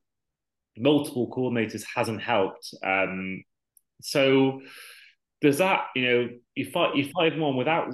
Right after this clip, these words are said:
really playing well, where some teams, you know, we could, we could be guilty of this, you know, i-, in the next few weeks, that some teams start off really well,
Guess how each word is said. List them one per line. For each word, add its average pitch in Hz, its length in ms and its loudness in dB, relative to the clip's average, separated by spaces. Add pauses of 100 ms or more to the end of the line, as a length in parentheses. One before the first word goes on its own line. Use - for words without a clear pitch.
really 139 420 0
playing 113 220 -6
well, 110 380 2
where 110 120 2
some 117 300 -6
teams, 113 380 -6
you 110 80 -6
know, 113 280 0
we 123 160 0
could, 135 200 -2
we 120 120 -2
could 139 140 -2
be 120 80 -4
guilty 113 340 0
of 101 60 -6
this, 104 260 -4
you 117 80 -8
know, 107 240 -2
i-, - 160 -6
in 104 200 -2
the 107 80 -2
next 110 180 -4
few 120 100 -6
weeks, 113 240 -4
that - 280 -4
some 123 180 -6
teams 117 220 -6
start 113 200 -2
off 113 140 -4
really 123 220 2
well, 110 440 2